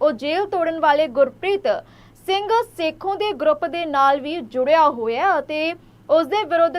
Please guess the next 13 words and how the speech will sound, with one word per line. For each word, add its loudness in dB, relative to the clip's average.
ਕਤਲ 0
ਦੀ -8
ਕੋਸ਼ਿਸ਼ -6
ਸਣੇ -6
ਕਈ 0
ਮਾਮਲੇ 0
ਦਰਜ -6
ਨੇ। -10
ਮੁਲਜ਼ਮ 0
ਏ -6
ਸ਼੍ਰੇਣੀ -8
ਦੇ -2
ਗੈਂਗਸਟਰ 0